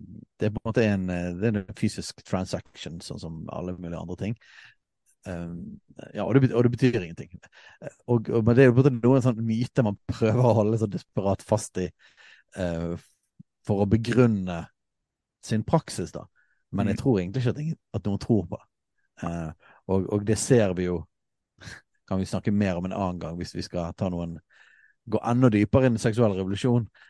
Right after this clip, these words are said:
Speaker 1: Eh, men, men vi ser jo at, eh, vi tror jo faktisk ikke på de tingene der,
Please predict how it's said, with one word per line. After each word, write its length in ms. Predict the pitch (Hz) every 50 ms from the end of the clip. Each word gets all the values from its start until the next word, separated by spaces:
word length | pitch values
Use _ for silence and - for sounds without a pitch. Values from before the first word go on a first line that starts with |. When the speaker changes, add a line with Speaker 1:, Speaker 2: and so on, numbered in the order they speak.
| _ _ -
Speaker 1:
Eh, 480 | 95 101 101 101 98 95 95 92 92 95
men, 300 | 101 101 104 101 101 95 98
men 120 | 95 98
vi 80 | 104 110
ser 380 | - - - 143 123 113 104 95 95
jo 220 | 90 90 90 - - _ _ _ _ _ _ _ _ _ -
at, 320 | 92 82 - _ - - 101
eh, 280 | 95 92 90 85 87 90
vi 120 | 95 117
tror 280 | - - - 156 139 117
jo 80 | 107 98
faktisk 340 | - 170 165 - 127 110
ikke 160 | 123 131 135 123
på 40 | - 117
de 60 | 113
tingene 340 | - 120 107 107 110 123 131
der, 80 | 120